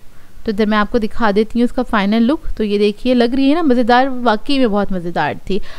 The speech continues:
I hope आपको ये रेसिपी अच्छी लगी हो। आज मैं आप लोगों के लिए बहुत ही मज़ेदार से शामी कबाब की रेसिपी लेकर आई हूँ। रियल शामी कबाब की रेसिपी शेयर करने जा रही हूँ जो कि बिल्कुल ओरिजिनल है।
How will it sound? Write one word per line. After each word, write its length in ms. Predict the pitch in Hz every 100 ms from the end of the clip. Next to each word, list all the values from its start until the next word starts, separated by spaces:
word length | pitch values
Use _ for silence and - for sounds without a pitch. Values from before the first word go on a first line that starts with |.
| -
I 100 | - 254
hope 180 | 330 330
आपको 260 | 277 -
ये 100 | 285
रेसिपी 400 | 247 214 - 277
अच्छी 280 | 277 - -
लगी 240 | 190 175 180
हो। 120 | 175
आज 140 | 247
मैं 100 | 254
आप 240 | 254 214 214
लोगों 140 | 220
के 80 | 214
लिए 100 | 240
बहुत 360 | 220 202 208 220
ही 60 | 226
मज़ेदार 440 | 196 185 185 175
से 160 | - 226
शामी 380 | - 196 202
कबाब 400 | 220 214 185 196 -
की 80 | 220
रेसिपी 380 | 180 - 185
लेकर 280 | 185 180 180
आई 180 | 165 175
हूँ। 200 | 175 254 - - - -
रियल 280 | 233 240 240
शामी 320 | - 202 226
कबाब 320 | 233 214 196
की 60 | -
रेसिपी 420 | 196 180 - 214
शेयर 220 | 202 196 190
करने 300 | - 190 196
जा 200 | 190 185
रही 180 | 185 196
हूँ 200 | 202 226
जो 80 |
कि 120 | 214 214
बिल्कुल 280 | 190 220
ओरिजिनल 600 | - 196 190 190 208 220
है। 140 | 220